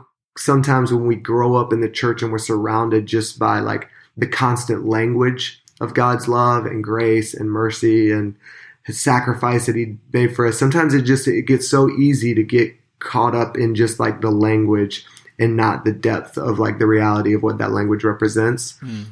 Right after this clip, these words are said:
Speaker 1: And so it's just easy for us to get in this, like, we get lost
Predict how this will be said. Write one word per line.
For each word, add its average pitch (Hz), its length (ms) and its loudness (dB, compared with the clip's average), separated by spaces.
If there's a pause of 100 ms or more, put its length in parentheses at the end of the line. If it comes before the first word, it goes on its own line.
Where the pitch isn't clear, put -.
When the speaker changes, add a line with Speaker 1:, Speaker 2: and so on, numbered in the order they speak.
(160)
Speaker 1:
And 117 180 0
so 120 260 2
it's 110 160 -2
just 117 180 -2
easy 139 340 4
for 120 220 -4
us 113 200 -6
to 113 80 -2
get 120 380 -2
in 113 140 -6
this, 110 220 -4
like, 110 260 -4 (1600)
we 117 160 -4
get 120 160 2
lost 113 640 -2